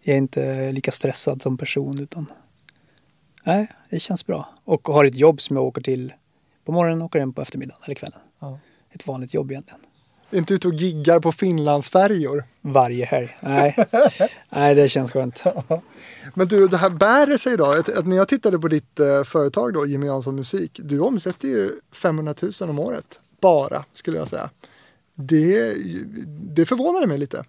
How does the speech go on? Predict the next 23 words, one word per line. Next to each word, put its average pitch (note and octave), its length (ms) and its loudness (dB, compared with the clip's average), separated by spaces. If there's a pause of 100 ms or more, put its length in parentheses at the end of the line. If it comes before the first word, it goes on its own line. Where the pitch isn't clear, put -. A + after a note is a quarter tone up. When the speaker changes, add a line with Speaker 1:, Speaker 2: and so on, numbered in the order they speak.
(200)
Speaker 1:
Att - 100 -16
det D#3 80 4
var C#3+ 120 2
så - 140 -4
lite, C#3+ 220 -2
eller? C3+ 120 -6
Speaker 2:
Ja. F3 240 -4 (580)
Speaker 1:
Ja, D#3+ 300 4 (560)
det C#3+ 280 -2
är D3 180 2
väl, C#3+ 280 0
eh, C3+ 1800 -2
f-, - 320 -20 (960)
ja, F3+ 240 2 (880)
det C#3 100 -2
är C#3+ 40 0
nog D#3 140 0
mer D#3 220 0
än C3 100 -6
så, C3+ 200 -8 (160)
tror C#3 140 -6
jag C3+ 60 -6
nu. C3+ 80 -10